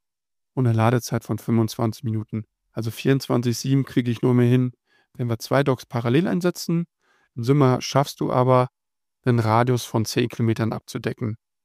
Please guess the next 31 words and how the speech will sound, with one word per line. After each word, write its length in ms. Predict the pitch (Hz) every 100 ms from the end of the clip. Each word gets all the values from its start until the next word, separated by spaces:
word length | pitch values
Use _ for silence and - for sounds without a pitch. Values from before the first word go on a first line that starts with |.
| _
Das 120 | -
heißt, 220 | 120 -
die 80 | 123
Drohne 320 | 120 127 135
ist 160 | 123 -
dann 120 | 120
entsprechend 460 | 117 - 127 117 123
mit 140 | 120
einer 100 | 117
L-T-E-Karte 680 | 123 - 160 - 143 139 143
ausgestattet, 640 | 139 - - - 131 -
mit 120 | 131
einer 80 | 123
L-T-E-sim-Karte 720 | 139 - 139 160 160 143 -
ausgestattet 600 | 131 - 131 131 127 127 _ _ _ _ _
und 180 | - 120
wird 160 | 117 117
darüber 320 | 123 147 139
dann 140 | 135
gesteuert, 480 | 131 - - 123 123 - _ _ -
weil 80 | 117
natürlich 280 | 113 117 110
die 120 | -
Funkreichweite 880 | - 127 - 117 110 - 110 - 113 -
zehn 240 | - 120 113
Kilometer 320 | - 107 104
nicht 160 | 101 -
schafft. 300 | - 107 117
Also 160 | 107
Ökosum 420 | - - 117 110
vier, 340 | - - 127